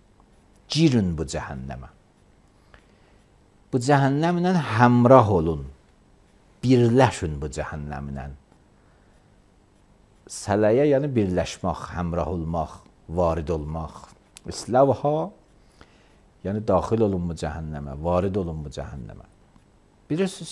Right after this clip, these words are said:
ki, cəhənnəm bəhsi Quranda əcib nüktələri var içində.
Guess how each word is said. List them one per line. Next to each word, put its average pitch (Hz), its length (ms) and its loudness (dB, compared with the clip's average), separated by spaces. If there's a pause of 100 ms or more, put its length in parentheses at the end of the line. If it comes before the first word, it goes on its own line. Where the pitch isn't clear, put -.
ki, 170 140 -2 (2250)
cəhənnəm 165 560 4
bəhsi 156 400 0
Quranda 135 540 -4 (760)
əcib 113 400 -6
nüktələri 90 600 -4
var 73 200 -4
içində. - 400 -16